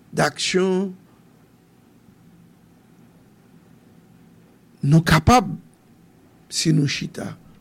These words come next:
nous réfléchis. Si là, parmi nous qui plus intelligent,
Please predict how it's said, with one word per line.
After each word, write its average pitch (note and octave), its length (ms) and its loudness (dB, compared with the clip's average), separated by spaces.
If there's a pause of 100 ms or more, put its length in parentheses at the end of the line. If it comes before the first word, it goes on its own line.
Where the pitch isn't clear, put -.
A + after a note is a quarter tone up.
(200)
nous C#3+ 100 0
réfléchis. C#3+ 600 0 (720)
Si - 220 4
là, C4+ 280 8
parmi C4+ 340 4
nous A#3 240 2
qui G3 160 -2
plus G3+ 240 -2
intelligent, F3 640 0